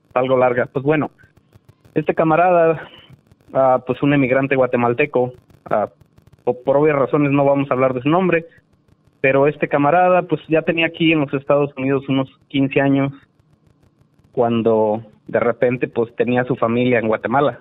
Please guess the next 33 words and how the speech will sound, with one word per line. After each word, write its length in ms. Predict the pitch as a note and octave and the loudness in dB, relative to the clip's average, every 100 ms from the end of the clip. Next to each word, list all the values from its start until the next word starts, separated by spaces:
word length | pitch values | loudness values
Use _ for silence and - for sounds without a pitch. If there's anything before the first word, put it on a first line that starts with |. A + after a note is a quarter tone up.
| _ | _
So, 100 | A2 | -6
este 160 | A2 - | -4 -4
camarada 500 | A2+ A2 A2+ A#2+ A#2 _ _ _ _ _ _ _ - | -4 -2 0 -2 -4 _ _ _ _ _ _ _ -8
iba, 640 | A#2 C3 C3 C3 C3 B2+ - _ _ _ - | -2 0 2 2 0 -2 -12 _ _ _ -6
regresaba 800 | G#2+ F#2 - C3+ C3 C3 C3 - | -6 -4 0 2 2 0 -2 -6
y 140 | - A2 | -10 -6
pues 280 | - G#2+ - _ _ _ _ _ _ _ _ _ | -2 -2 -4 _ _ _ _ _ _ _ _ _
todo 180 | C#3+ D3+ | 0 2
llegó 180 | C#3+ D3+ | 2 0
al 100 | D3 | 0
punto 260 | D#3+ D#3 | -2 -2
que 100 | D3+ | -2
la 160 | B2 A#2+ | 0 2
doña, 520 | C3 D#3+ D#3 C#3+ C#3 - | 2 2 2 0 -4 -6
su 160 | C3 A#2+ | -2 -2
esposa, 440 | B2 - E3 D#3+ | -4 -2 -2 0
le 120 | B2 | 0
dijo, 240 | A#2+ A#2+ C3 | 0 -2 -4
"¿Y 60 | |
sabes 240 | B2+ B2 B2+ - | -2 -4 -4 -2
qué? 320 | D#3 D#3 D3+ - | -2 -2 -6 -12
Este, 840 | G2 - _ _ G#2 F#2+ C#2 - _ _ | -12 -12 _ _ -6 -6 -8 -16 _ _
o 100 | A2+ | -6
te 140 | A2 A2+ | -4 0
vienes 400 | D#3+ G#3 G#3 G#3 - _ _ - | 0 2 0 -2 -12 _ _ -10
o 280 | G#2 G#2 G#2 | -6 -4 -6
aquí 200 | - A#2+ | -8 -6
se 100 | B2+ | -4
acaba 280 | B2 B2 | 0 0
todo". 200 | A#2 G#2+ G2+ - _ _ _ _ _ _ _ _ _ _ - | 0 -6 -6 -16 _ _ _ _ _ _ _ _ _ _ -6
Eso, 240 | C3+ D3+ | -4 -4
este 160 | - C#3+ | -4 -2
compa, 500 | F3+ F#3+ F#3+ F#3 | 0 0 0 0